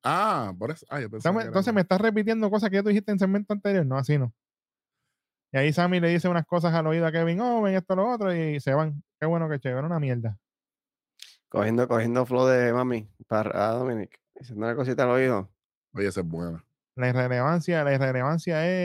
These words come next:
Speaker 2: es
Speaker 1: Es peligrosa.
Speaker 2: laten-, latente, papá.
Speaker 1: Latente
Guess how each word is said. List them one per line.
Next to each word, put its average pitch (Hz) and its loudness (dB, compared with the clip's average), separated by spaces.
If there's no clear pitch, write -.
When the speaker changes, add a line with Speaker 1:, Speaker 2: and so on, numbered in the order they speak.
Speaker 2:
es 147 -4
Speaker 1:
Es 127 -2
peligrosa. 123 2
Speaker 2:
laten-, - -14
latente, 131 0
papá. 123 -4
Speaker 1:
Latente 147 -2